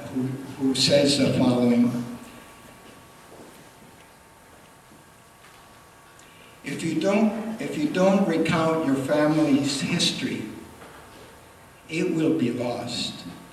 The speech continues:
Remember this. "If you don't recount your family history, it will be lost.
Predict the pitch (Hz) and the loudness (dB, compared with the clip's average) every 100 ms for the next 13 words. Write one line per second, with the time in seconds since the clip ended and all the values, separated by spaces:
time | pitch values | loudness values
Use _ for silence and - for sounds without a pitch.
0 | - - - - - - - - - - | -20 -20 -20 -20 -20 -20 -20 -20 -20 -14
1 | 127 131 131 131 - - - - - - | -6 -6 -6 -8 -12 -12 -14 -18 -20 -10
2 | 131 123 135 135 170 185 208 214 135 135 | -8 -2 2 2 4 4 4 2 2 2
3 | 135 156 156 156 120 131 127 143 147 143 | 2 0 2 2 0 -2 -2 0 0 2
4 | 127 127 - 165 - - - 104 - - | 0 0 -2 0 0 -2 -4 -6 -6 -10
5 | - - - 151 156 139 127 131 120 120 | -16 -18 -8 -4 -2 4 4 4 0 0
6 | 131 127 - - | 0 0 -2 -6